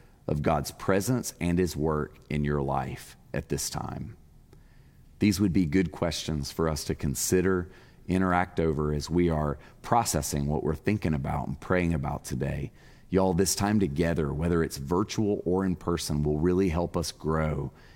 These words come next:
and to get moving in those rhythms to experience the presence and the reality of God. We're gonna pray the Lord's Prayer now.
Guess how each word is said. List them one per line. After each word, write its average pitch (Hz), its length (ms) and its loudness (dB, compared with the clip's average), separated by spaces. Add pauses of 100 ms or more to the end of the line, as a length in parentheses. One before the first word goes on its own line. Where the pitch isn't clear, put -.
(140)
and 82 80 2
to 80 80 4
get 82 180 0
moving 87 720 2
in 87 160 2
those 76 220 0
rhythms 78 560 0
to 80 100 0
experience 80 680 0
the 78 100 -8
presence 69 480 -4
and 73 100 -2
the 69 60 -2
reality 65 420 -4
of 64 140 -10
God. 65 360 -6 (1600)
We're 95 100 4
gonna 104 160 4
pray 95 220 2
the 85 80 2
Lord's 76 380 0
Prayer 65 360 -4
now. 65 360 -10